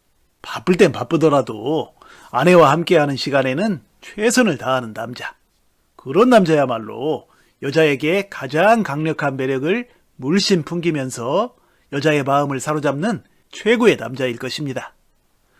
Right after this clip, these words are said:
자, 마지막으로 여자의 마음을 사로잡는 남자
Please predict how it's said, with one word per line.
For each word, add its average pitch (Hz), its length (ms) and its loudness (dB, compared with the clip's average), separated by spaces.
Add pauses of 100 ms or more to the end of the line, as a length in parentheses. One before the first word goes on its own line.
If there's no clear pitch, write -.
(180)
자, 131 120 -6
마지막으로 135 840 0 (320)
여자의 151 340 4
마음을 139 360 0
사로잡는 156 720 -2
남자 135 600 0